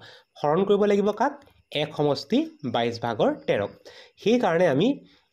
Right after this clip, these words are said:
এক সমষ্টি বাইছ ভাগৰ তেৰটো প্ৰথম লিখি ল'ম। এক সমষ্টি বাইছ ভাগৰ তেৰ,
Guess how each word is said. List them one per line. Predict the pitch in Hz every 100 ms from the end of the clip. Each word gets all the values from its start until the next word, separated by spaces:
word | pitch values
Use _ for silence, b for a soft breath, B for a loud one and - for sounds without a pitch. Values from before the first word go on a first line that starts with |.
| -
এক | 202 214
সমষ্টি | 190 185 175 - 190 247 294 - _ _ 131
বাইছ | 127 131 131
ভাগৰ | 143 135 143
তেৰটো | 139 123 123
প্ৰথম | 123 120 131
লিখি | 131 135
ল'ম। | 160 262 - b b _
এক | 131 127
সমষ্টি | 135 135 - 143
বাইছ | 123 123 120
ভাগৰ | 123 123
তেৰ, | 123 120